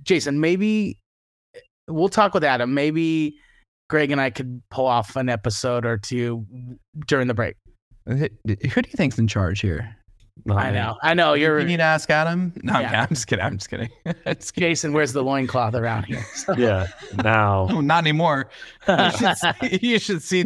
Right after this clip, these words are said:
Speaker 2: what's downstairs right now. Um, all right, guys. So at the beginning, we, we said we would do a giveaway.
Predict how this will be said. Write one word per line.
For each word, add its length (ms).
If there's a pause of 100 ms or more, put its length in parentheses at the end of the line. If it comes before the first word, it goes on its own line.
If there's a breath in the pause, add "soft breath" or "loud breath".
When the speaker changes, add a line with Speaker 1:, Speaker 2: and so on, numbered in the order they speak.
Speaker 2:
what's 280
downstairs 600
right 160
now. 200 (520 loud breath)
Um, 480
all 80
right, 240
guys. 240 (580)
So 300
at 140
the 80
beginning, 400
we, 280
we 280
said 180
we 140
would 100
do 100
a 40
giveaway. 640